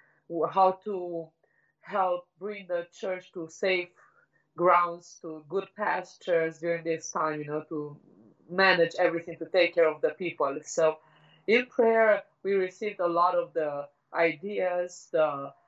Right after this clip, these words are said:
you know, different people to take different responsibilities. Okay, we were supposed to have this person involved there. We're supposed to, um, call this person. E-, everything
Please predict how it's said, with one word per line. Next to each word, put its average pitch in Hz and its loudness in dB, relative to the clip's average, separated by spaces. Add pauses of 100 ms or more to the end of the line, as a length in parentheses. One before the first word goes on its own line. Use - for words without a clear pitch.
(340)
you 185 -8
know, 165 -4 (400)
different 208 0
people 202 -2
to 185 -12
take 175 -4
different 190 -2
responsibilities. 175 0
Okay, 165 0
we 175 2
were 175 0
supposed 175 2
to 165 -2 (400)
have 175 4
this 190 -2
person 180 0
involved 165 0 (240)
there. 160 2
We're 170 -8
supposed 175 -8
to, 156 -6 (720)
um, 147 4 (240)
call 185 0
this 190 -2
person. 151 -4 (120)
E-, 233 4
everything 220 -2